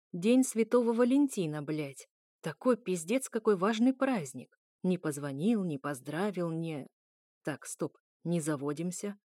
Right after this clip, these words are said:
успокаиваемся. Не, ну все-таки какая стервотина мелкая. Но ведь только она может вывести его из себя буквально за одну секунду. И ведь ни хера ее не волнует. И то, что он работает, блядь,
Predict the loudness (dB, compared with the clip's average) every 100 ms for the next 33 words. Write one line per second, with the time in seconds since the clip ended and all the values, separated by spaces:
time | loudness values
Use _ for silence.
0 | -12 -10 -6 -6 -4 -4 -4 -6 -6 -6
1 | -8 -12 -14 _ _ _ _ _ _ _
2 | 0 2 0 -2 -2 0 0 0 0 0
3 | -2 0 2 4 2 0 -2 -2 -4 -8
4 | -12 -12 _ _ _ 0 2 2 0 0
5 | 0 2 4 4 2 -2 -4 0 2 2
6 | -2 -2 2 2 2 0 0 -2 0 2
7 | 2 2 2 2 2 0 -6 0 0 0
8 | -6 -12 _ _ _ -2 -2 0 0 2
9 | 0 2 2 4 4 4 4 4 2 -4
10 | _ _ -4 2 2 2 0 0 -2 -2
11 | 0 0 -2 -2 -2 -4